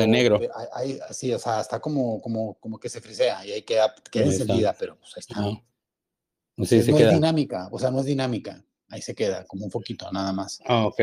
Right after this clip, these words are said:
Speaker 1: ok, ok. Sí, se queda en oscuro. Se queda
Speaker 2: Sí.
Speaker 1: en oscuro.
Speaker 2: Sí,
Speaker 1: Y
Speaker 2: sí,
Speaker 1: ya
Speaker 2: sí.
Speaker 1: lo, lo cambio y ya pone normal en blanco. Bueno, mamadas. <laughs> Mamadas. Yo, yo, yo creo que debería de ponerse todo en oscuro y dejar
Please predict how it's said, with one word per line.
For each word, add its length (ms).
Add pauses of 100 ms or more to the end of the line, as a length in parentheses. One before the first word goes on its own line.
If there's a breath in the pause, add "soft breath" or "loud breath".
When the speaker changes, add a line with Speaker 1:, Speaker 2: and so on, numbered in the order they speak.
(140)
Speaker 1:
ok, 120 (120)
ok. 80 (760)
Sí, 160
se 100
queda 240
en 60
oscuro. 560 (300)
Se 140
queda 160
Speaker 2:
Sí. 40
Speaker 1:
en 80
oscuro. 480 (320)
Speaker 2:
Sí, 140
Speaker 1:
Y 20
Speaker 2:
sí, 80
Speaker 1:
ya 80
Speaker 2:
sí. 80
Speaker 1:
lo, 80
lo 340
cambio 480
y 120
ya 140
pone 320
normal 440
en 100
blanco. 380 (520)
Bueno, 280 (240)
mamadas. 640
<laughs> 720
Mamadas. 460 (420 loud breath)
Yo, 160
yo, 220
yo 160
creo 200
que 80
debería 260
de 120
ponerse 400
todo 240
en 80
oscuro 560
y 100
dejar 380